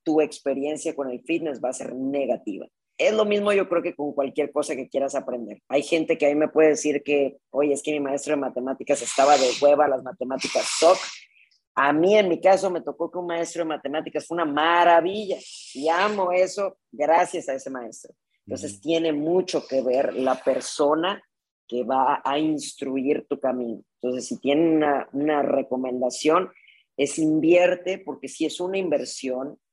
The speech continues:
Speaker 1: y sí, efectivamente, un buen preparador cuesta porque invierte. Y hay una frase que me encanta, que es, "No cobro por lo que hago,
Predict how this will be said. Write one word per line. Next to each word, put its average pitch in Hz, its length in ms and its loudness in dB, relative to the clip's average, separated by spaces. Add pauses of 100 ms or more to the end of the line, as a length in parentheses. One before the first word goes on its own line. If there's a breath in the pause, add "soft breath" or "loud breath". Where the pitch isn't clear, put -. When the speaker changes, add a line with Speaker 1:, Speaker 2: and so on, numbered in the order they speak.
(240)
Speaker 1:
y 135 100 -8
sí, 170 240 0
efectivamente, 151 800 -2
un 156 160 -4
buen 170 260 2
preparador 147 800 0 (420)
cuesta 180 720 2 (580)
porque 131 280 -6
invierte. 139 760 -2 (300)
Y 131 120 -2
hay 139 160 0
una 156 160 -2
frase 143 340 -4
que 131 80 -6
me 131 120 -6
encanta, 156 840 2 (240 loud breath)
que 127 80 -4
es, 131 120 -6
"No 170 400 0
cobro 180 400 4
por 135 160 -6
lo 127 160 -8
que 127 100 -8
hago, 123 260 -14